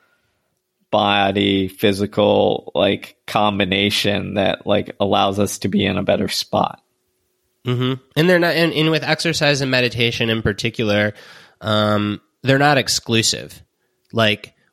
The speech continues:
Speaker 2: one is better than none, and two is significantly better than one. And as you can probably glean from this conversation, they actually can complement each other in, in many nice ways. Um, but I, I, I think that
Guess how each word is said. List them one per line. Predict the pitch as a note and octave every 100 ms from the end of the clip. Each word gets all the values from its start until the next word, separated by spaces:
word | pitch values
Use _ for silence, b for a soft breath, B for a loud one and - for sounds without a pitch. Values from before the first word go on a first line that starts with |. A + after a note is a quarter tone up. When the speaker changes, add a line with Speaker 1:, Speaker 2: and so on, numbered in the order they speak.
| _
Speaker 2:
one | A#2 C3 C#3 D3
is | C3
better | - B2 A#2+
than | A#2 A2
none, | G#2+ A2 D3+ G3+
and | - A2 G#2 F2+
two | - C#3+ C3
is | A2+ -
significantly | A2 A2+ A2+ A2 A#2 G#2 A2
better | G#2+ G#2 G2+
than | G2 F#2+
one. | G#2 G2+ G2
And | G2+ G2 G2
as | F#2+ G#2
you | G#2
can | - A#2
probably | F#3 F#3+ A2+
glean | A#2 A2
from | G#2+ G#2+
this | G2
conversation, | - G2+ G2 - A2 G#2 G2
they | G2+
actually | A2 - A2
can | - G2
complement | F2+ G2+ G2+ F#2+ F2+ F2+
each | F#2 -
other | F#2 F#2+ F#2 E2
in, | A2+ G#2 G2 F2+ -
in | G#2 G2
many | F#2+ G2
nice | F#2 F2 E2+ -
ways. | F2 D#2 E2 - _ _ -
Um, | F2+ F2+ E2+ E2 E2+ _ _ _ b b b b
but | - G#2
I, | G#2 G2+
I, | A2 G#2+ - b b b b
I | G2+
think | - A#2+ A2+
that | A2 G#2+ G#2+